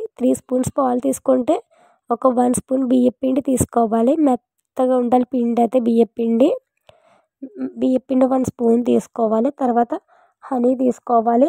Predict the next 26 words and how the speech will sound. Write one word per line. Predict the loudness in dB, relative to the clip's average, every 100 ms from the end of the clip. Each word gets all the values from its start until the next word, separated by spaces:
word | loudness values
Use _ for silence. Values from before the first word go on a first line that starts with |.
| 0
హనీ | -2 0 2
కూడా | 2 0
వన్ | 2 0
స్పూన్ | -2 -4 0 2
తీసుకోవాలి. | 0 0 -2 2 4 4 6 4 0 _ _ _ _ _ _ _ _ _ _ _ -8
ఇప్పుడు | -6 0 2
ఇవన్నీ | 4 4 4 4
బాగా | 2 2 4
మిక్స్ | 2 0 -4
చేయండి. | 0 2 2 2 4 6 6 4 _ _ _ _ _ _ _ _ _ _ _ _ _ _ _
ఇది | -4 -2
ఖచ్చితంగా | -2 -4 -6 -2 0 4 4 4 4 6
రోజు | 6 6 4
విడిచి | 0 2
రోజు | 4 4 4 2 2 -2 _ _ _ -2
ముందుగా | 0 2 2
మనం | 0 -2 -4
ఫేస్ | -4 -4 0
వాష్ | 0 0
చేసేసుకోవాలి. | 0 0 -2 -4 -2 0 0 0
సబ్బు | -4 -2
పెట్టి | 0 0 0
నీట్‌గా | -2 -2 -2
ఫేస్ | -2 -2 -2
వాష్ | -4 -4
చేసేసుకోవాలి. | -2 -2 -2 -8 -4 -2 0 2 2